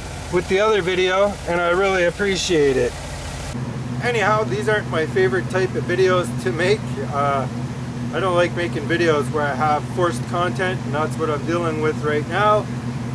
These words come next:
Uh, so thank you for bearing with me. I really appreciate all the suggestions you guys put in the comment section of the last video. I did use them.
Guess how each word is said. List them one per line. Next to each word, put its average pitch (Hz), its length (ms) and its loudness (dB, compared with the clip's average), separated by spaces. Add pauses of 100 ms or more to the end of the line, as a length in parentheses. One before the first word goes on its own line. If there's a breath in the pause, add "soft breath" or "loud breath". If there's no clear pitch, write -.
(140)
Uh, 170 360 2
so 156 260 -2
thank 123 300 -2
you 127 80 -2
for 165 180 -4
bearing 180 340 2
with 202 240 0
me. 214 380 2
I 143 280 0
really 196 420 4
appreciate 185 600 0
all 175 200 2
the 170 100 -2
suggestions 175 760 -2
you 165 100 -4
guys 170 280 0
put 180 160 -2
in 160 140 -4
the 143 60 -4
comment 175 500 -2
section 175 420 -2
of 131 220 -4
the 139 80 -2
last 202 340 2
video. 208 420 2 (720)
I 165 160 4
did 196 240 6
use 247 260 0
them. 202 220 2